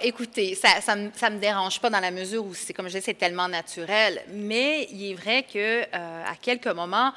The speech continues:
j'ai senti qu'on voulait me, me réduire à un sourire.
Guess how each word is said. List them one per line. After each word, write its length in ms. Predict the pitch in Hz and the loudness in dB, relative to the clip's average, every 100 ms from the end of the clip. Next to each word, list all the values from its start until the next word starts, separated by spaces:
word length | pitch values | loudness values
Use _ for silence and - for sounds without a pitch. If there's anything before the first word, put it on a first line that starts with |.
| - - - | -6 -20 -12
j'ai 180 | - 196 | -4 -4
senti 420 | - 233 202 320 | 2 0 0 -6
qu'on 180 | - 190 | -6 -6
voulait 240 | 180 214 | -4 -2
me, 260 | 226 175 147 | -2 -6 -10
me 180 | 160 170 | -10 -8
réduire 800 | 170 233 175 185 262 370 247 170 | 0 0 0 -2 0 2 2 4
à 100 | 170 | 4
un 80 | 160 | 2
sourire. 580 | - 170 156 175 160 | -4 -6 -4 -6 -6